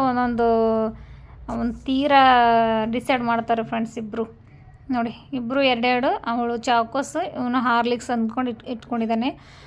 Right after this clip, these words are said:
ಟೀ ಕುಡಿಯಲ್ಲ ಅಂದರೆ ನಮಗೆ ಎರಡು, ಆ, ಮುನಿಯಾಕೋ ಬಿಸ್ಕೆಟ್ ತಂದಿಟ್ಟಿದ್ದಾರೆ ಇಬ್ಬರು. ನೋಡಿ ಒಂದೊಂದು ದಿವಸ ಒಂದೊಂದು ಡಿಸೈಡ್ ಮಾಡ್ತಾರೆ ಫ್ರೆಂಡ್ಸ್. ನಾನೇನು ಅನ್ನೋಲ್ಲ, ಅದು, ಆಹಾ,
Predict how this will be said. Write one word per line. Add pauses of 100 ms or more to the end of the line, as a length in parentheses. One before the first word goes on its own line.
(180)
ಟೀ
ಕುಡಿಯಲ್ಲ
ಅಂದರೆ
ನಮಗೆ
ಎರಡು,
ಆ,
ಮುನಿಯಾಕೋ
ಬಿಸ್ಕೆಟ್
ತಂದಿಟ್ಟಿದ್ದಾರೆ
ಇಬ್ಬರು. (1500)
ನೋಡಿ (1600)
ಒಂದೊಂದು
ದಿವಸ (140)
ಒಂದೊಂದು
ಡಿಸೈಡ್
ಮಾಡ್ತಾರೆ
ಫ್ರೆಂಡ್ಸ್. (340)
ನಾನೇನು
ಅನ್ನೋಲ್ಲ,
ಅದು, (360)
ಆಹಾ,